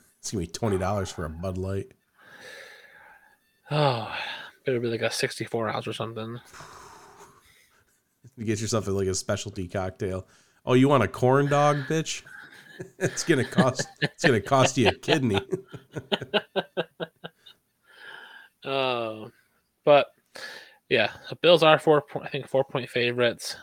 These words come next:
Speaker 2: Um, a couple things that I, you know, match-, matchups to watch here.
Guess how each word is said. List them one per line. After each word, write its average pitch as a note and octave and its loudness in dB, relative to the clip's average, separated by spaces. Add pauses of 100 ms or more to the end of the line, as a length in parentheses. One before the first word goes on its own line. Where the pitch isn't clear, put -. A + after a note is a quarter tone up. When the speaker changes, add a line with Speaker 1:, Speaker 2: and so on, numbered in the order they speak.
Speaker 2:
Um, A2 0 (840)
a - -12
couple D3 2
things C3+ 0
that A#2+ 0
I, A#2+ -4
you A2+ -6 (360)
know, B2 -8
match-, A#2+ -4
matchups B2+ -6
to A#2 -6
watch A#2 -2
here. A#2 -2